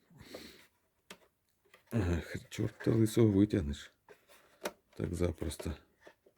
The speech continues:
Чи то у мене просто кеби не хв-, не вистачає. От, е, патрончики, звісно, якість так собі.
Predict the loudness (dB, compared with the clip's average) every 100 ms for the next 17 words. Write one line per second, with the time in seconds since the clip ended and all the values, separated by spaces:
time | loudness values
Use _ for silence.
0 | _ _ -8 -6 -6 -12 -16 _ -14 -2
1 | 4 6 8 6 4 0 0 2 4 4
2 | 4 0 -4 0 0 0 -2 -2 2 0
3 | -2 _ _ _ -20 -20 -20 _ -6 -6
4 | -6 -4 0 2 4 4 4 4 8 8
5 | 8 4 2 4 8 8 6 6 2 4
6 | 6 6 6 0 -4 -12 -16 _ _ _
7 | _ _ _ _ _ _ _ _ _ _
8 | 6 8 6 6 8 10 8